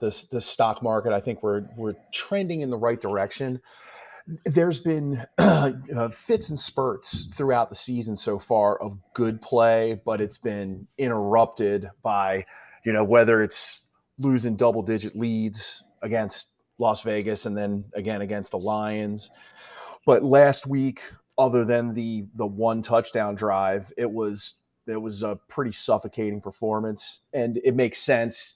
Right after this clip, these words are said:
You get the guys back that you lost the week prior. You know, obviously, the tr-, the tr-, yeah, excuse me, the Detroit game, you were down a few key pieces. Um, Mike mentioned a couple of the, uh, the, you know, the names of the guys that we wanted to see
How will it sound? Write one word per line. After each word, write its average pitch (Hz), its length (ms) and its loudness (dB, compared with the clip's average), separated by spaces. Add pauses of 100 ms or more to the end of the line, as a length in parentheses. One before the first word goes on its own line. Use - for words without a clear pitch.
You 123 100 -8
get 117 140 -2
the 107 80 -8
guys 104 240 -2
back 110 400 0
that 104 200 -6
you 107 100 -8
lost 110 400 4
the 104 60 -10
week 92 280 -10
prior. 107 760 4
You 107 60 -10
know, 95 80 -2
obviously, 104 340 -4
the 92 120 -6
tr-, - 320 -16
the - 100 -6
tr-, - 140 -14 (180)
yeah, 117 200 8
excuse 123 360 -2
me, 101 80 -2
the 101 160 -4
Detroit 110 520 -2
game, 107 380 -4 (300)
you 113 100 -4
were 107 80 0
down 107 280 0
a 101 40 -6
few 107 220 -8
key - 240 -10
pieces. 104 600 -6 (540)
Um, 107 480 4 (380)
Mike 117 340 6
mentioned 110 300 0
a - 40 -4
couple 101 300 2
of 92 100 2
the, 98 220 0
uh, 95 220 2 (160)
the, 98 260 2 (300)
you 110 80 -2
know, 98 80 0
the 98 100 -2
names 104 380 0
of 98 40 -2
the 98 60 -2
guys 98 300 2
that 101 120 -6 (220)
we 117 140 2
wanted 107 300 0
to 107 80 -2
see 104 480 -2